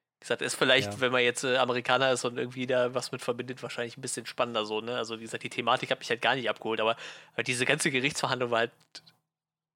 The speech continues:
Speaker 1: total super inszeniert und v-, voll getragen von diesen ganzen Schauspielern irgendwie, ne? Die halt,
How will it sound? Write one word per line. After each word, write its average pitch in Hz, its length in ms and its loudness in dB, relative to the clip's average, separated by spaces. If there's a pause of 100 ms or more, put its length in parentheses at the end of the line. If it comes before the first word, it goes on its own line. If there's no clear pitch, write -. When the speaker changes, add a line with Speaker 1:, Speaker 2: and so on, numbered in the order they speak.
(800)
Speaker 1:
total 131 360 0
super 147 340 2
inszeniert 139 640 0
und 135 120 -8
v-, - 200 -14 (120)
voll - 340 0
getragen 147 440 2
von 135 120 -2
diesen 131 200 -6
ganzen 135 220 -2
Schauspielern 113 540 -2
irgendwie, 113 280 -8
ne? 139 120 -8
Die 117 200 -6
halt, 113 200 0